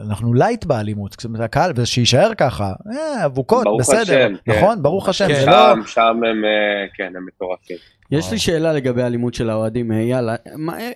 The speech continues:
Speaker 4: מי אתה חושב שאמור לדאוג לכל הסיפור הזה? על מי האחריות?
Speaker 2: אה,
Speaker 1: התקלת אותו.
Speaker 2: אה,
Speaker 4: לא, מעניין
Speaker 2: <laughs>
Speaker 4: לשמוע
Speaker 2: לא
Speaker 4: זווית
Speaker 2: יודע,
Speaker 4: של
Speaker 2: לא.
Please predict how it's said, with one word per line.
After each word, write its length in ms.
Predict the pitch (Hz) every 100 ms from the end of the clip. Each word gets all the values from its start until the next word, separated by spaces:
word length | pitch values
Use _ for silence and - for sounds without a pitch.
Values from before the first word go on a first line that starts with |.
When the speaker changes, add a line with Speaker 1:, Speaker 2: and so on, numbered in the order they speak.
| _ 180
Speaker 4:
מי 180 | 202
אתה 140 | 226 214
חושב 200 | 170 196
שאמור 320 | 196 170 170
לדאוג 300 | 151 147 143
לכל 220 | 123 113
הסיפור 400 | 110 113 101 104
הזה? 180 | 101 98 98 -
על 120 | 113
מי 120 | 143 175
האחריות? 500 | - 117 101 95 - _ _ _ _ _ _ _ _ _ _ _ _ _ _ - -
Speaker 2:
אה, 580 | 67 76 95 95 98 80 - - - - - 110 101
Speaker 1:
התקלת 360 | - 98 101 98
אותו. 260 | 95 - 104 - - - _ _ _ -
Speaker 2:
אה, 240 | - 120 240 - - - - 190 -
Speaker 4:
לא, 160 | 302 285
מעניין 340 | 180 160 247
Speaker 2:
<laughs> 40 | 311
Speaker 4:
לשמוע 280 | - 226 185
Speaker 2:
לא 60 |
Speaker 4:
זווית 220 | - -
Speaker 2:
יודע, 40 |
Speaker 4:
של 60 |
Speaker 2:
לא. 60 | -